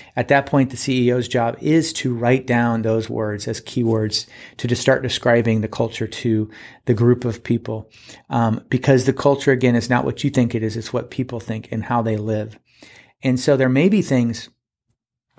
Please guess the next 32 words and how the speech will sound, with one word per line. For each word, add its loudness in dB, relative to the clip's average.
in 4
that 2
session 2
that -4
come -4
up -4
that 2
I 2
would -2
say -2
are -2
very 4
important -4
to -4
deal -2
with -6
and -2
talk -2
through. -10
And 2
it -2
could -2
be 2
as -2
many 4
positive 2
things 2
that -4
you 0
want -2
to -2
hear. 0